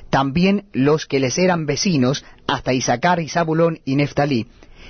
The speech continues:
Trajeron víveres en asnos, camellos, mulos y bueyes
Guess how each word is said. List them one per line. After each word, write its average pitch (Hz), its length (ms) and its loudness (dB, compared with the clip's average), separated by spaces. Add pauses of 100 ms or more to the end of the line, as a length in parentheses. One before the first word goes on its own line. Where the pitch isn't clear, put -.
Trajeron 202 460 2
víveres 180 520 0 (360)
en 143 180 2
asnos, 160 480 0
camellos, 165 640 0
mulos 170 480 2 (460)
y 127 120 4
bueyes 123 520 0